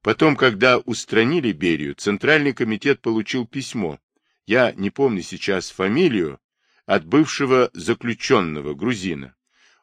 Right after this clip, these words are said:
Он написал большое письмо и там перечислил, сколько людей в Грузии стали жертвами Берии путём подобных провокаций.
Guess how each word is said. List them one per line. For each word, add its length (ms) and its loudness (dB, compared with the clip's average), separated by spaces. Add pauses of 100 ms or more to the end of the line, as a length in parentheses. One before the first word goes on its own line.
Он 160 6
написал 680 2
большое 560 2
письмо 460 -2
и 160 -8
там 260 2
перечислил, 800 -4 (300)
сколько 580 4
людей 460 2
в 100 -10
Грузии 480 -2
стали 440 0
жертвами 600 0
Берии 400 0
путём 460 -2
подобных 580 -2
провокаций. 720 -10